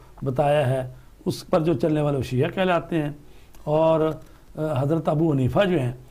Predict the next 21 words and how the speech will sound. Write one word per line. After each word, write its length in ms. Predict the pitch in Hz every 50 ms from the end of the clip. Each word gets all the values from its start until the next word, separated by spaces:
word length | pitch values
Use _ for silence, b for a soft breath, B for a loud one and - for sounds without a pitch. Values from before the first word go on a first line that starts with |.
| b b b b - -
उन्होंने 400 | 175 196 214 214 208 202 196 185
जो 400 | 165 180 170 165 160 160 160 -
फतवे 300 | - 165 160 156 160 156
दिए 220 | 135 147 165 180 170
हैं 160 | 156 156 156
उन 140 | - 202 196
पर 160 | - 190 156
चलने 280 | - - 160 143 143 143
वाले 400 | 135 131 131 131 143 175 202 196 - b b b b b b b -
हनफी 300 | 139 143 131 131 139 143
कहलाते 500 | 120 - 113 98 - 92 90 - - 104
हैं। 120 | 104 101 - b b b b b b b b -
तो 60 | -
इसी 200 | 190 - - 208
तरह 200 | 160 175 180 175
शाफ़ी 460 | 160 - 170 170 165 - 165 180 165
के 260 | - - 180 170 160
फतावा 400 | 127 - 151 131 160 151 151 156
पर 180 | 151 151 160 139
चलने 260 | 127 147 151 147 147
वाले 300 | 143 143 139 139 143 156